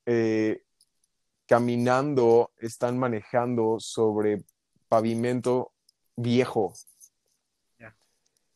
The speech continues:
Speaker 1: Pavimento en el que muchas personas ya han manejado, muchas personas ya han caminado, pero el Señor muchas veces quiere que nosotros abramos otro pavimento, y eso es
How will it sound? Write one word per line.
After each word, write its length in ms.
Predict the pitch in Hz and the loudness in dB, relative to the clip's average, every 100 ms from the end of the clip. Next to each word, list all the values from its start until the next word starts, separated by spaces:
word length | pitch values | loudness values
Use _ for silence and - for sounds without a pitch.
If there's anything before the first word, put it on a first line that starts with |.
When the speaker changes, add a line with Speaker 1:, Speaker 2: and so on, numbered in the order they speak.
| _ | _
Speaker 1:
Pavimento 640 | 120 123 127 135 131 139 | 4 4 4 2 4 4
en 100 | 139 | 4
el 140 | 120 107 | 2 0
que 100 | 117 | 0
muchas 420 | 120 127 131 123 | 0 -2 -4 -4
personas 760 | - 113 - 120 120 110 107 | -2 -2 -2 -2 -2 -4 -4
ya 180 | 107 113 | 2 2
han 120 | 113 | 2
manejado, 720 | 113 104 95 - 113 107 98 98 | -2 -6 -10 -2 4 4 4 -2
muchas 280 | 113 113 113 | -4 -6 -4
personas 520 | 107 98 110 104 101 | -4 -2 -4 -6 -2
ya 100 | 101 | -2
han 100 | 104 | -2
caminado, 560 | 92 92 92 92 90 98 | -4 -4 -2 0 -2 0
pero 140 | 107 110 | 4 6
el 120 | 107 | 6
Señor 320 | 113 117 120 | 4 6 8
muchas 460 | 127 135 147 127 120 | 6 6 6 4 6
veces 580 | 139 143 113 104 110 - _ _ _ | 4 4 0 -2 -2 -8 _ _ _
quiere 280 | - 113 110 | 2 4 4
que 320 | - 107 101 - | 2 0 0 -2
nosotros 680 | 101 - 117 107 107 104 - | -8 0 0 2 0 -2 -2
abramos 580 | 104 98 107 110 110 - | -2 0 0 0 -4 -2
otro 320 | - 127 117 110 | 4 4 4 0
pavimento, 680 | 107 98 101 104 107 101 - | 0 -4 -4 -4 -4 -4 2
y 220 | 131 127 | 6 8
eso 540 | 160 151 - 113 107 - | 6 4 2 2 2 0
es 400 | - 107 104 - | -2 0 -2 -8